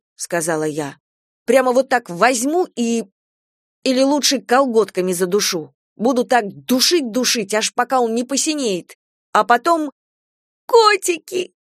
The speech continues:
пискнула Олька, на секунду замолчавшая. «Котики!» И все три снова зарыдали. Они уже понимали, что месть — это не решение.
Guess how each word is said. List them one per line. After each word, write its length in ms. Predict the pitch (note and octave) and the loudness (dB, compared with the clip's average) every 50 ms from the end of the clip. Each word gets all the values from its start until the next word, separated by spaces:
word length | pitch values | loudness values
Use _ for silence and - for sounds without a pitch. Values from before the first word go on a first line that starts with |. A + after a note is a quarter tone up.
| _ _ _ _ _ | _ _ _ _ _
пискнула 540 | - A#3+ A3 G3 G3 F#3 F#3 F3+ F3+ F#3 F3+ | -4 -4 -4 -4 -4 -8 -6 -4 -2 0 2
Олька, 340 | F3+ G3 A3+ A3+ - - E3 | 4 2 2 2 0 -6 -8
на 140 | D#3+ E3 E3 | -8 -6 -6
секунду 480 | - - F3+ - - G#3 G3 F3+ F3+ | -6 -6 -6 -6 -6 -6 -4 -4 -4
замолчавшая. 960 | E3+ F3 F3+ F#3 F#3 G3 F#3+ F#3+ G3 F3 D#3+ D3 - - E3+ D#3+ D#3 D3+ D3+ _ _ _ _ _ _ _ | -4 -4 -4 -4 -4 -4 -4 -2 -2 -2 -2 -2 -4 -4 -4 -6 -8 -10 -12 _ _ _ _ _ _ _
«Котики!» 960 | - - - G#3+ G3+ G3 F#4 - - - F4 E4 - - - - F3 - - _ _ _ _ _ _ _ _ _ _ _ _ _ _ _ _ | -2 2 2 4 4 2 0 0 -2 -6 -6 -8 -10 -12 -10 -10 -10 -10 -14 _ _ _ _ _ _ _ _ _ _ _ _ _ _ _ _
И 120 | - A3 G#3+ | -4 -4 -2
все 220 | G#3+ - A#3 A3 | 0 0 0 0
три 300 | G3+ - - A#3+ C4+ B3 | 0 -2 -4 -4 -4 -4
снова 440 | - - A3+ G3 G3+ G#3 G3 F#3+ F3+ | -6 -6 -6 -4 -4 -2 -2 -2 -2
зарыдали. 800 | F3 F3 F#3 F3+ F#3+ F#3 F#3 F#3 F3 E3+ D#3+ D#3 D#3 D3+ - _ _ _ _ _ _ _ _ _ _ _ _ _ | 0 0 0 0 0 0 0 0 0 0 -2 -4 -8 -10 -14 _ _ _ _ _ _ _ _ _ _ _ _ _
Они 240 | - B3+ C4+ C#4+ C#4+ | -4 -2 0 0 0
уже 240 | C4+ A#3+ A#3+ A#3 | 0 0 0 0
понимали, 560 | A#3 - B3 A#3 A#3+ B3+ C4 C#4 C#4+ A#3+ F3 D3+ | 0 0 -2 -2 -2 -2 -2 -4 -4 -4 -2 -4
что 300 | C3+ - - F3 F3 F3 | -4 -4 -2 -2 -2 -2
месть — 500 | F3+ G3 G#3 G#3 G3 - - - - _ _ _ _ _ | -2 -4 -6 -6 -6 -8 -10 -14 -18 _ _ _ _ _
это 220 | C#4 C#4+ C#4+ A#3+ | -6 -4 -4 -4
не 160 | G3 F#3 F3+ | -4 -4 -4
решение. 760 | E3+ E3 D#3 - - F#3 F3+ D#3+ D3 D#3 C#3+ C#3 - - - | -4 -2 -2 -2 -2 -2 -4 -6 -6 -8 -10 -10 -12 -16 -20